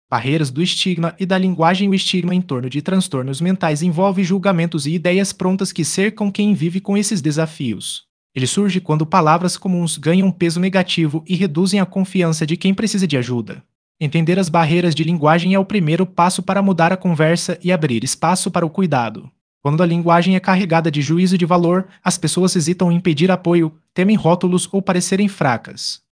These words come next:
A mudança começa com escolhas diárias, usar termos neutros, evitar rótulos simplistas e reconhecer que transtornos mentais são condições de saúde, não falhas morais. A linguagem estigmatizante aparece na fala cotidiana como comentários rápidos,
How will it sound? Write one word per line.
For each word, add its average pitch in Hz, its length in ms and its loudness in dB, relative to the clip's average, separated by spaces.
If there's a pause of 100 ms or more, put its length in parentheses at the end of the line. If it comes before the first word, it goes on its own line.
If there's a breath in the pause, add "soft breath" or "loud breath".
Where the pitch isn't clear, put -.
(140)
A 131 80 -4
mudança 147 380 0
começa 170 400 -2
com 208 140 -4
escolhas 175 440 0
diárias, 127 680 -2
usar 175 240 0
termos 185 340 0
neutros, 147 520 -4 (100)
evitar 180 340 0
rótulos 185 440 0
simplistas 190 680 -2
e 185 80 0
reconhecer 180 640 2
que 185 100 -4
transtornos 190 640 0
mentais 190 440 2
são 190 160 0
condições 190 580 0
de 175 80 0
saúde, 151 640 0 (180)
não 185 140 2
falhas 170 400 2
morais. 151 720 -2 (300)
A 127 80 -8
linguagem 143 460 2
estigmatizante 180 800 0
aparece 165 420 0
na 180 120 2
fala 175 260 0
cotidiana 185 560 0
como 208 220 0
comentários 165 600 0
rápidos, 135 560 -6